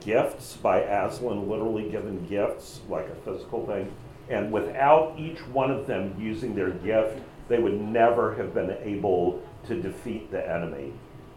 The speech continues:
And they don't get along, they're not perfect, but they manage to work together and use their gifts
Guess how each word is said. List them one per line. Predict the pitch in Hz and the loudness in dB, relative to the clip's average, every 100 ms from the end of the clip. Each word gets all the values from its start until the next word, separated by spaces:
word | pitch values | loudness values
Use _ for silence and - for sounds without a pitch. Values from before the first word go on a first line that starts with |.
| - | -2
And | 101 92 | -2 0
they | 160 - | 2 4
don't | 131 139 147 | 4 4 2
get | 117 | 2
along, | 113 107 107 | 4 4 4
they're | 98 98 | 4 4
not | 113 - - | 4 2 -2
perfect, | 143 135 - 123 - - - - - - | 0 0 4 2 2 -8 -16 -18 -8 -2
but | - | 0
they | 113 | 0
manage | 104 117 120 120 - | 2 2 2 0 -4
to | - | -8
work | 101 95 120 131 | -6 4 4 4
together | 131 127 98 98 | 2 0 2 2
and | 92 92 | 0 -2
use | 127 131 131 | -2 -2 0
their | 120 104 | 0 2
gifts | - 107 107 98 - - | 0 4 6 6 4 -8